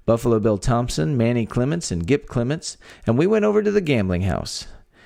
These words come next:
It did not take the gamblers there long to relieve me of all the money I possessed. Wild Bill Hickok told me that the best way to beat the game was to let it alone. I took his advice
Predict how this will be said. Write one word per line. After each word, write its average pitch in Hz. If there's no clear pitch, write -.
It 156
did 196
not 220
take 185
the 151
gamblers 135
there 127
long 113
to 113
relieve 123
me 127
of 104
all 107
the 117
money 104
I 95
possessed. 95
Wild 107
Bill 107
Hickok 127
told 104
me 123
that 123
the 127
best 185
way 165
to 131
beat 190
the 110
game 104
was 87
to 78
let 82
it 143
alone. 104
I 101
took 165
his 123
advice 92